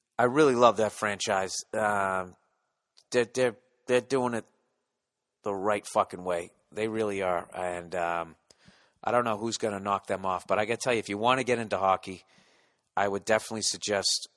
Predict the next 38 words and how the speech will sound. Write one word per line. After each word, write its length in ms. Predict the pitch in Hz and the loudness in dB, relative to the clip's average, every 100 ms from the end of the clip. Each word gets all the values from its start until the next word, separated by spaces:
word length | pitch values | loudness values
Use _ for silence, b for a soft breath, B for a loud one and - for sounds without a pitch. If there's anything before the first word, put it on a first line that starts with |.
| _ _ | _ _
watching 680 | 98 98 101 - 101 92 92 - | 0 4 4 2 -4 -6 -10 -14
the 80 | |
playoffs 640 | 92 - 104 95 90 - - | -8 -2 0 2 0 -2 -6
when 140 | 90 | -8
they 80 | 87 | -8
come 260 | - 92 | -6 -4
up 220 | 90 87 - | -4 -6 -4
out 240 | 90 90 | 0 0
west 460 | 90 87 82 - - _ _ _ _ _ _ _ _ _ | 0 -2 -2 -8 -12 _ _ _ _ _ _ _ _ _
with 240 | 90 90 - - _ _ _ - | -6 -6 -6 -14 _ _ _ -4
Blackhawks, 640 | 104 107 - 104 98 - - - | 2 2 4 2 2 2 -6 -8
the 80 | - | -4
Ducks, 280 | 101 101 - - - | 2 2 2 -4 -4
the 80 | 85 | -10
Kings, 440 | - 104 95 90 - - _ _ _ _ _ _ _ _ _ | -10 -8 -8 -6 -6 -6 _ _ _ _ _ _ _ _ _
the 100 | 92 | -2
Sharks 460 | - 131 147 - - | 2 6 6 4 0
at 80 | |
some 240 | - 143 151 | -2 -2 -2
point. 240 | 110 101 | -2 -2
Are 20 | |
they 140 | 98 104 | -2 -2
gonna 180 | 113 107 | -2 -2
push 240 | - 113 - | -2 -4 -2
through? 160 | 131 131 | 0 0
I 60 | |
mean, 140 | 113 113 | 2 -2
they 80 | |
just 160 | 117 110 | -2 -4
really 240 | 117 120 | -2 0
got 140 | 110 104 | 2 2
a 40 | |
lot 200 | 101 98 | 2 0
of 60 | 90 | 0
great 220 | 95 92 | -4 -4
teams 300 | - 92 82 | -6 -8 -4
out 180 | 90 85 | -4 -4
there. 300 | 90 87 85 | -4 -2 -2